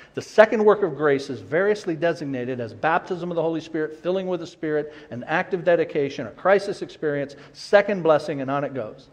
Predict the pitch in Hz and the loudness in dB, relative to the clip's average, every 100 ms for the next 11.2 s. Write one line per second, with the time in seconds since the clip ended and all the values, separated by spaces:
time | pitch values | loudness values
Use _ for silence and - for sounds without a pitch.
0 | _ _ _ _ _ - 127 226 233 202 | _ _ _ _ _ 0 8 8 10 6
1 | 180 175 147 135 180 190 196 190 - 170 | 4 -4 -8 -6 0 4 4 2 0 0
2 | 147 143 131 165 143 - - 254 190 147 | 0 -2 -2 -2 -2 -10 -10 -2 0 -2
3 | 135 123 90 - - _ _ _ _ _ | -4 -6 -8 -20 -20 _ _ _ _ _
4 | _ _ - 220 269 277 196 175 180 - | _ _ 6 8 6 2 0 2 2 0
5 | - - - _ _ - 160 160 160 190 | -18 -20 -20 _ _ 2 6 6 10 10
6 | 277 262 214 208 202 196 - 190 139 120 | 10 6 4 4 4 0 -2 0 0 -4
7 | 120 - 143 131 151 147 160 247 247 226 | -10 -8 -8 0 4 4 4 -2 2 6
8 | 202 - - 185 165 185 156 147 - - | 6 4 2 4 6 8 10 10 6 -10
9 | - 160 165 160 - 165 160 - 185 185 | -6 0 2 0 4 4 4 2 2 2
10 | - 139 110 - - _ - 131 120 113 | 0 -4 -4 -8 -20 _ -6 -4 -4 -8
11 | - | -12